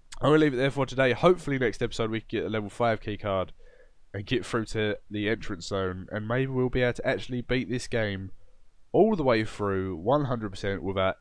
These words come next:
any command console things. Like,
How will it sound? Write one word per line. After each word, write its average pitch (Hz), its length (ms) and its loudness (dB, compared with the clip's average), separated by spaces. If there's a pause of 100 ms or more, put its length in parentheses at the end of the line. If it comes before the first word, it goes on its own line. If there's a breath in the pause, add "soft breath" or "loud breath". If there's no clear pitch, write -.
(100)
any 120 480 0 (960)
command 113 640 0 (680)
console 101 540 2
things. 82 520 -2 (480)
Like, 85 240 -2